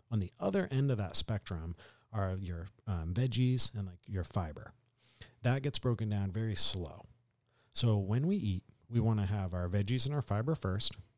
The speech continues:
our protein and our fat second, and then our carbs last. So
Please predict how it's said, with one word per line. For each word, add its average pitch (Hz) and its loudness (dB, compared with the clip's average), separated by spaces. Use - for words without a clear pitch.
our 95 -8
protein 120 2
and 117 0
our 107 0
fat 92 -4
second, 160 2
and 107 0
then 110 4
our 104 2
carbs 98 -2
last. - -4
So 131 8